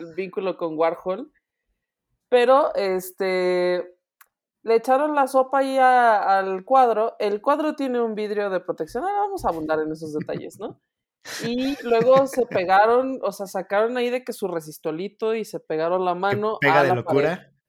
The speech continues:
Speaker 1: pared. Ajá.
Speaker 2: Ajá.
Speaker 1: La loca pega de locura. Con la loca,
Speaker 2: Ujú.
Speaker 1: ¿sabes que yo nunca había tiempo <laughs> así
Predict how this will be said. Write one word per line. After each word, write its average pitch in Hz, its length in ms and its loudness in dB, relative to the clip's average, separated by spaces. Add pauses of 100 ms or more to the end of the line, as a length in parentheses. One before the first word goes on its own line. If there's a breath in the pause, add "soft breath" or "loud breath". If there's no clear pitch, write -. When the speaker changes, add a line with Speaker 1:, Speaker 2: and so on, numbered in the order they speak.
(120)
Speaker 1:
pared. 170 140 -6
Ajá. 165 160 -8 (180)
Speaker 2:
Ajá. 175 140 -12 (200)
Speaker 1:
La 170 140 -2
loca 190 340 -4
pega 208 200 -2
de 196 120 -4
locura. 175 480 -10 (640)
Con 226 160 0
la 254 80 4
loca, 269 260 -4
Speaker 2:
Ujú. 285 80 -2
Speaker 1:
¿sabes 349 220 -2
que 294 120 -6
yo 262 60 -4
nunca 294 260 -4
había 247 280 -2 (160)
tiempo 196 380 -2
<laughs> - 20 2
así 190 280 -8